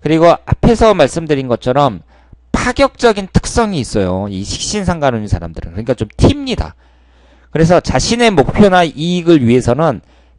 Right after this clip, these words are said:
남의 시선을 무시하는 경향이 있습니다. 그래서 이유만 충분하면 화류계에 진출하거나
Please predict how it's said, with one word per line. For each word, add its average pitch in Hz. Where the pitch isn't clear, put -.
남의 143
시선을 165
무시하는 143
경향이 92
있습니다. -
그래서 110
이유만 180
충분하면 131
화류계에 165
진출하거나 113